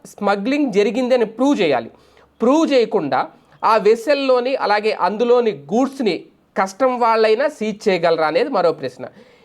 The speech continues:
ఇక్కడ స్మగ్లింగ్ అంటే డెఫినేషన్ ఇండియన్ కస్టమ్స్ యాక్ట్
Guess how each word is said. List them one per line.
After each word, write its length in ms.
ఇక్కడ 200
స్మగ్లింగ్ 720
అంటే 360
డెఫినేషన్ 720
ఇండియన్ 380
కస్టమ్స్ 420
యాక్ట్ 340